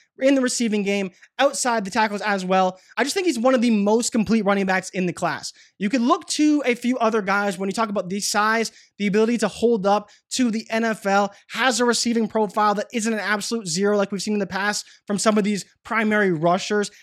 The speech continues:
I think Trey Benson checks all these boxes. So when he gets that second round draft capital, and when he's ultimately some people's R B one simply because he gets the capital, he goes to the right team, he's in a great situation,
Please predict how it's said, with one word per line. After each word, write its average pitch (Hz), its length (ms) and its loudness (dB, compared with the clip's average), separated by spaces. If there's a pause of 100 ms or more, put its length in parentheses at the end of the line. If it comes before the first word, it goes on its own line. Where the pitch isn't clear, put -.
I 226 80 2
think 302 160 0
Trey 277 220 0
Benson 220 320 0
checks 220 320 -4
all 208 180 4
these 190 160 -2
boxes. 175 540 -4 (160)
So 220 160 0
when 254 240 0
he 262 120 0
gets 254 200 2
that 226 100 -4
second 226 220 -4
round 226 180 0
draft 196 300 0
capital, 175 420 -2 (160)
and 208 160 0
when 269 140 4
he's 285 240 2
ultimately 220 680 2 (200)
some 262 340 2
people's 233 440 0
R 226 180 2
B 208 180 0
one 240 400 0 (140)
simply 254 280 -2
because 226 500 0 (120)
he 240 100 -2
gets 254 240 2
the 233 100 -6
capital, 214 520 0 (100)
he 226 80 -4
goes 254 240 4
to - 60 -8
the 226 100 0
right 220 220 0
team, 208 260 -2 (160)
he's 202 140 0
in 277 60 6
a 254 40 2
great 226 220 2
situation, 214 680 -2